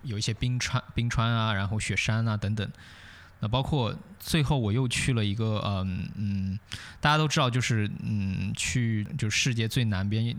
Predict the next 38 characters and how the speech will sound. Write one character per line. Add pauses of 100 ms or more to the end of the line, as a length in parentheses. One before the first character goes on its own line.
(100)
有
阿
根
廷
那
个
乌
斯
怀
纳
那
个
地
方
作
为
一
个 (120)
就
是
大
家 (260)
前
往
世
界
最
南
边
的
中
转
站，
然
后 (480)
我
去
了